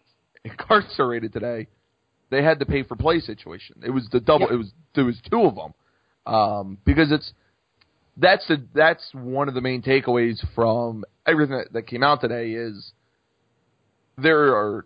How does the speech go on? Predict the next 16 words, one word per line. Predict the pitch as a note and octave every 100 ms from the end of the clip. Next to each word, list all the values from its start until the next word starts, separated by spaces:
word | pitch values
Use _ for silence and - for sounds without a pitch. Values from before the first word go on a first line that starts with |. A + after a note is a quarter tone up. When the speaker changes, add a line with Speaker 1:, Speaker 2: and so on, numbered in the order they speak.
| -
Speaker 1:
are | F#2+ G2+ -
a | A2+
couple | - - F3 D#3+
different | C#3 D3+ C3+ C3
sce-, | - D3 C3 _ -
scenarios | D3 D3+ D3 B2+ A#2 A2
that | G#2
each | - C#3+ -
school | - C#3 B2
is | G#2+
going | - C3 B2+ A2+
through | G#2+ A2 G#2+ - _ _ _
that | B2+ G#2
was | A#2 G#2+ G#2+ - - _ _ _ _
alluded | C3 B2 D#3 D#3+ C3+
to | C3 B2 A2+ G#2+